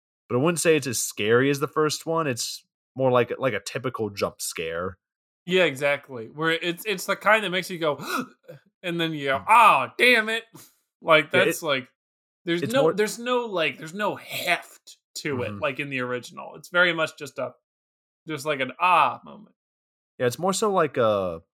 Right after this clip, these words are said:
Speaker 1: like jumping at a loud noise.
Speaker 2: Mm-hmm. Mm-hmm.
Speaker 1: Whereas the
Speaker 2: That's
Speaker 1: first
Speaker 2: the
Speaker 1: one
Speaker 2: best
Speaker 1: was
Speaker 2: way to
Speaker 1: just
Speaker 2: say it.
Speaker 1: like, was, "Oh God, what have I gotten myself into? Who
Speaker 2: Mm-hmm.
Speaker 1: is that?"
Speaker 2: Exactly. Exactly.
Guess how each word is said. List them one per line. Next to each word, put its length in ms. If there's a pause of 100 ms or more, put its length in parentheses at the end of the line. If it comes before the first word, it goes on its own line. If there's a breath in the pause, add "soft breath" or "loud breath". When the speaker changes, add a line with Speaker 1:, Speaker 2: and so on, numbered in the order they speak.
(520)
Speaker 1:
like 160
jumping 340
at 60
a 60
loud 380
noise. 680 (420)
Speaker 2:
Mm-hmm. 240
Mm-hmm. 600
Speaker 1:
Whereas 260
the 80
Speaker 2:
That's 80
Speaker 1:
first 240
Speaker 2:
the 80
Speaker 1:
one 100
Speaker 2:
best 100
Speaker 1:
was 60
Speaker 2:
way 60
to 60
Speaker 1:
just 100
Speaker 2:
say 80
it. 20
Speaker 1:
like, 280 (760)
was, 240 (100)
"Oh 200
God, 480 (340)
what 220
have 120
I 120
gotten 340
myself 560
into? 580 (520)
Who 140
Speaker 2:
Mm-hmm. 160
Speaker 1:
is 200
that?" 300
Speaker 2:
Exactly. 680 (240)
Exactly. 800